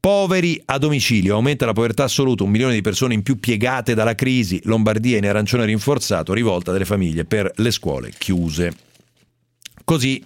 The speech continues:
eh, i titoli principali dei giornali. Fatemi iniziare oggi dalla peggio e dalla meglio gioventù, eh? Facciamo così?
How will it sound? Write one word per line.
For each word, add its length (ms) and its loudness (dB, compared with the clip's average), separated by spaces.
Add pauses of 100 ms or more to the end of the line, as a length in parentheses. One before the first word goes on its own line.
(140)
eh, 340 -2
i 100 -2
titoli 320 0
principali 440 -2
dei 120 -8
giornali. 440 -16 (1000)
Fatemi 680 -2
iniziare 600 0
oggi 580 -2
dalla 360 0
peggio 920 0
e 160 -2
dalla 260 -2
meglio 400 2
gioventù, 680 0 (160)
eh? 320 -2
Facciamo 460 0
così? 580 0